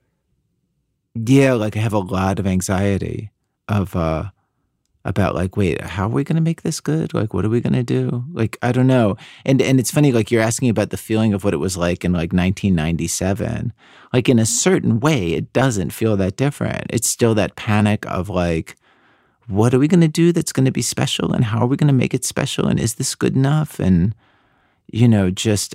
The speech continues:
um, it, it, like, like, it's different in so many ways.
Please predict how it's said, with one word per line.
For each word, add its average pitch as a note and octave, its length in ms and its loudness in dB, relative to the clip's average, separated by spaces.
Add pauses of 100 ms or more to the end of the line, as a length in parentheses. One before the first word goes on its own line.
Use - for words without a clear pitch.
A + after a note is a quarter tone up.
um, F#2 580 0 (1300)
it, B2 200 2
it, - 160 -8
like, B2 240 0
like, A#2 240 0
it's B2 160 -2
different C#3+ 400 2
in G2+ 100 4
so A2 220 0
many G#2 220 4
ways. F#2 640 -2